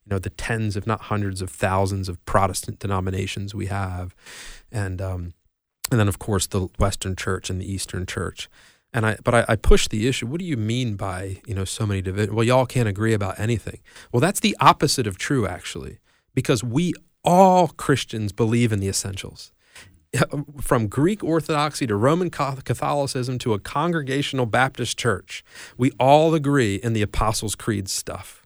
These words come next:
We all affirm the divinity of Christ. We affirm the humanity of Christ. We affirm the Trinity. We affirm the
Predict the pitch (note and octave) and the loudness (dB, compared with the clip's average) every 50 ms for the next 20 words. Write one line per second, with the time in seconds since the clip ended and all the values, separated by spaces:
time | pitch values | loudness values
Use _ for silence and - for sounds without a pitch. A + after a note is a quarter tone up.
0 | _ _ - A#2 A#2+ - - C3 C#3 D3 D#3 D#3+ D3+ - - D#3 D3 C3+ A2 F#2+ | _ _ -6 -4 0 2 4 6 6 6 4 2 0 -2 -2 -2 -2 0 -2 -4
1 | F2 F2+ F2+ F2+ A2 D3+ E3+ F3 E3+ D#3+ D#3 C#3+ B2+ - - - - F2+ F#2 G#2 | -4 -6 -4 0 2 2 2 2 2 0 0 -2 -4 -10 -14 -12 -12 -12 -12 -12
2 | - - - - _ - - - - - - A#2+ A2 - - B2 A#2+ B2 B2+ - | -14 -16 -16 -18 _ -20 -20 -18 -14 -6 -4 -4 -4 -2 -2 -4 -2 -2 -2 -2
3 | - C#3+ C#3 C#3+ D3 D#3 D#3 D3 B2+ G#2+ F#2 - - F2+ F2+ G2+ - - G#2+ - | -2 0 0 2 2 2 2 2 2 0 -2 -4 -8 -10 -10 -10 -8 -8 -8 -6
4 | - C3 C3+ C#3+ D3+ D3 - - F3+ E3 D3 A#2+ G#2 G2 F#2+ F#2+ G2+ G2+ - C3 | -4 -4 -2 -2 -2 -4 -2 0 0 0 0 0 -2 -2 -4 -4 -6 -6 -4 -4
5 | C#3+ C#3+ C#3+ B2+ | -2 -2 -2 -4